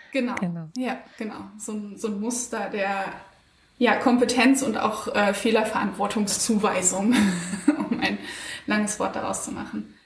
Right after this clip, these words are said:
Speaker 1: Also diese beiden Sachen, Stereotype und Attribution Pattern, führen dazu, dass Mädchen viel weniger ausprobieren können und wollen. Ähm, und dann kommen wir in so die Pubertät,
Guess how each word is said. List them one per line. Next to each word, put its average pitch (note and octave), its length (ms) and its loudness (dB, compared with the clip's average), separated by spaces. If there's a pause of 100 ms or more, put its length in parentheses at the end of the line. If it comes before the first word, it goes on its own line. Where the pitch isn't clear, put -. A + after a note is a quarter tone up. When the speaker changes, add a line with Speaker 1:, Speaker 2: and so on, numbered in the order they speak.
(180)
Speaker 1:
Also A3 220 4
diese C#4 240 6
beiden A3 240 4
Sachen, D4+ 260 6
Stereotype A#3+ 540 4
und D4 100 -2
Attribution C#4 600 0
Pattern, A#3 360 0 (280)
führen C4 300 4
dazu, A3+ 420 2
dass G3 240 2
Mädchen A3+ 260 4
viel G3+ 160 -2
weniger F#3+ 380 2
ausprobieren B3+ 720 0
können A#3 400 4
und F#3+ 260 -6
wollen. C#4 420 2 (440)
Ähm, G3+ 260 0
und G#3+ 140 -2
dann G#3 100 2
kommen G#3+ 220 2
wir - 160 2
in G3+ 200 2
so G3+ 160 -2
die G3+ 180 -4
Pubertät, C#4+ 920 0